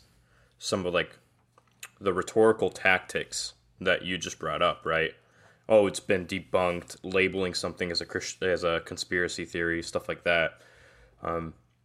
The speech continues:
really, all those words aim to serve as is, like, a, it's like a way to deplatform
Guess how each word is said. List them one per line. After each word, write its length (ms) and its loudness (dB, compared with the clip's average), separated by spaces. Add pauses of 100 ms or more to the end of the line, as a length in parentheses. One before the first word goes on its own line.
(420)
really, 300 6
all 180 8
those 380 4 (260)
words 480 -2 (400)
aim 200 0
to 120 -10
serve 400 2
as 240 0
is, 180 -6 (120)
like, 160 -8
a, 80 0
it's 260 2
like 100 2
a 80 6
way 280 4
to 160 -6
deplatform 960 -4